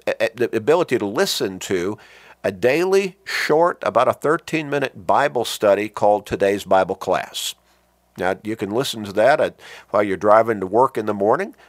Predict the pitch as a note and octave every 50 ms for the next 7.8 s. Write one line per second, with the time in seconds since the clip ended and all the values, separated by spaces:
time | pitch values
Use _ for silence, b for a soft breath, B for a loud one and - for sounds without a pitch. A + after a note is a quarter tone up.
0 | b b b - F2+ F2+ G2+ G#2+ A2 G2+ F#2+ E2+ G2 F#2+ G#2+ A#2 A2+ A2+ G2 F#2
1 | G#2 A2+ B2 C#3+ C#3 - C#3 A#2+ A2 G2+ G#2+ B2+ E3 - - A#2 G#2 G#2 - -
2 | A2 A#2 B2 A#2+ C#3 F3+ G3+ G#3 - B B B B B B B B F#2 F#2 G#2
3 | A2+ B2 C3 B2+ A#2 B2 A#2+ A2 G2+ - - B2+ B2+ A#2+ G2+ E2 G2+ A2 B2 D3+
4 | F3 - - - _ _ _ _ _ - - _ _ - G#2+ C3 - - B2+ B2
5 | C3 D#3+ G3+ G3 - - - G2+ G#2 G2 F#2+ A2 A#2 B2 C3 B2+ A#2 G#2+ G#2 -
6 | - G#2 G2+ A#2+ C3+ C#3+ C3+ B2 A2+ A2 - - B2 A#2 B2+ D3+ F3 D#3+ D3+ A#2
7 | G#2+ A2 A#2 B2+ A#2+ G#2+ G#2 A2 A2 C#3+ F3 G3+ G3+ - -